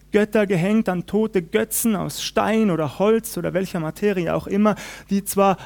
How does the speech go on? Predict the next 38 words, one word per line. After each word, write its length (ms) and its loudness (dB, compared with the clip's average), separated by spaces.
Augen 280 4
haben 260 2
und 160 -2
doch 160 -2
nichts 320 -4
sehen, 340 4
Münder 300 2
aber 140 0
nicht 160 -4
sprechen 480 -4
können, 340 2
Ohren 300 2
aber 160 2
nichts 340 -4
hören, 280 4
Hände 400 4
aber 180 2
niemals 500 4
helfen. 280 2
Sie 100 0
sind 200 -2
im 120 2
Grunde 320 2
zu 140 -10
nichts 380 -2
Nütze, 440 2
außer, 420 0
außer 280 2
dass 180 0
man 180 0
sie 220 2
ins 280 -2
Feuer 460 2
wirft 400 0
und 260 -4
sich 300 -2
daran 380 -2
wärmt. 320 -2